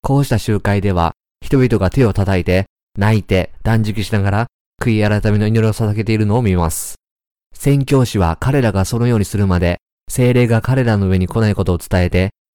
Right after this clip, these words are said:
彼らに狂信的な祈りを捧げるように指示します。それから人々は、「主よ」と叫び、熱狂的な祈りを始めます。こうした狂信者は、このように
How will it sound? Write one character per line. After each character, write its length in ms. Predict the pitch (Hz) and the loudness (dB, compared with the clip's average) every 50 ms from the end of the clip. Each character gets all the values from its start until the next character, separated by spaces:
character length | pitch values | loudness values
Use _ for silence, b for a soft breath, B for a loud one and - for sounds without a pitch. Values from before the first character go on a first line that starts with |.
| _ - | _ -4
彼 220 | - 127 135 131 | -2 0 0 2
ら 120 | 120 110 101 | 2 2 2
に 180 | 95 90 87 | 2 0 -2
狂 220 | - - 127 123 120 | -2 0 0 0 2
信 220 | - 135 123 120 | 0 0 0 0
的 200 | 110 120 113 120 | 0 -2 0 0
な 80 | 117 117 | 0 2
祈 140 | 113 113 | 2 2
り 60 | 110 110 | 0 0
を 40 | |
捧 240 | 104 - 110 104 107 | -2 -2 -2 -2 -2
げ 120 | 104 110 107 | 0 0 0
る 40 | |
よ 120 | 101 98 98 | 0 0 0
う 20 | |
に 80 | 117 123 | -2 -2
指 80 | 107 | -4
示 200 | 104 113 101 98 | -4 -4 -4 -6
し 120 | 90 - - | -6 -6 -6
ま 100 | 78 82 | -6 -6
す。 240 | - - - - - _ _ _ _ _ _ _ _ _ _ _ - | -6 -8 -12 -14 -18 _ _ _ _ _ _ _ _ _ _ _ -4
そ 100 | - 117 | 0 0
れ 100 | 117 107 | 0 2
か 120 | 113 110 | 2 0
ら 100 | 110 101 | 0 0
人 160 | - - 123 117 | 0 2 0 2
々 240 | 107 - 92 82 | 2 2 0 2
は、 180 | 80 85 101 117 - _ _ _ _ - | 2 2 0 -2 -6 _ _ _ _ -16
「主 240 | - - - 151 143 | -12 -4 0 2 2
よ」 280 | 131 110 78 - - - - | 4 2 0 -2 -6 -6 -2
と 140 | - 123 104 | 0 0 0
叫 320 | - - 110 - 117 104 90 | 0 -2 -2 0 0 0 0
び、 180 | 92 101 127 - _ _ _ _ _ | 0 -2 -4 -6 _ _ _ _ _
熱 200 | 110 113 113 - | 0 0 0 2
狂 160 | - 131 120 | 2 0 2
的 220 | 117 123 110 117 117 | 2 2 0 2 2
な 80 | 110 | 2
祈 140 | 107 107 107 | 2 2 2
り 80 | 107 117 | 2 2
を 80 | 127 | 2
始 180 | 110 104 98 98 | 2 2 2 0
め 80 | 92 85 | 0 0
ま 220 | 80 80 82 82 | 0 -2 -2 -2
す。 200 | - - - - - _ _ _ _ _ _ _ _ _ _ - | -4 -8 -12 -14 -20 _ _ _ _ _ _ _ _ _ _ -8
こ 160 | - 139 143 | -4 0 0
う 80 | 147 135 | 0 0
し 80 | - | 0
た 100 | - 113 | -2 -2
狂 200 | - - 120 110 | 0 0 0 0
信 180 | 101 - 117 104 | 2 0 0 0
者 160 | - 95 85 | 0 -2 -2
は、 220 | 82 85 92 127 - _ _ _ _ _ - | 0 -2 -2 -4 -6 _ _ _ _ _ -2
こ 140 | - 135 | 0 2
の 100 | 127 131 | 4 4
よ 180 | 131 131 120 - | 4 4 4 4
う 40 | 101 | 2
に 180 | 90 80 b | 0 -2 b